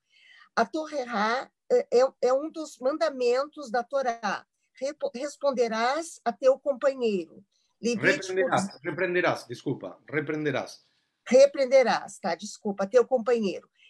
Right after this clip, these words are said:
Speaker 1: Em outro lugar da Bíblia, lemos, "Aquele que repreende um homem achará depois mais favor do que aquele que o lisonjeia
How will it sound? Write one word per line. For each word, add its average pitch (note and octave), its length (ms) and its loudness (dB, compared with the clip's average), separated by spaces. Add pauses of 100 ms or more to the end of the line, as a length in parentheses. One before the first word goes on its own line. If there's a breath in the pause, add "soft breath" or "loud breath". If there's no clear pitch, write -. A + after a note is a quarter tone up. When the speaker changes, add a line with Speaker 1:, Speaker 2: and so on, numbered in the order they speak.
(160 soft breath)
Speaker 1:
Em B3 120 0
outro E4 300 0
lugar B3+ 360 4
da B3 120 4
Bíblia, A3+ 520 -2
lemos, G3+ 600 -2 (260 soft breath)
"Aquele D#4 460 -4
que D#4+ 120 -14
repreende C4 640 -2
um G#3 140 0
homem A3 460 4 (420 soft breath)
achará B3+ 480 4
depois C4+ 680 2
mais C4 340 -2
favor B3+ 480 -2
do A#3 100 -16
que B3+ 120 -8
aquele B3+ 640 -10
que C4+ 280 -12
o B3 200 4
lisonjeia C4 1040 0